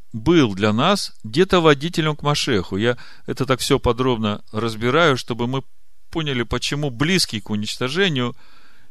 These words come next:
в чём суть этого процесса, как это происходит и какую роль во всём этом для нас играет закон.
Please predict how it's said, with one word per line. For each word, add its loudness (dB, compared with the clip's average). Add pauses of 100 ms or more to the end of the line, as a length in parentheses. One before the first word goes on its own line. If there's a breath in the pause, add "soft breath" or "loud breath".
в -12
чём 2
суть -2
этого -2
процесса, 0 (680)
как 2
это 0
происходит 0 (100)
и -2
какую 4
роль 6
во 4
всём -2
этом -2
для 4
нас 4
играет 4
закон. 0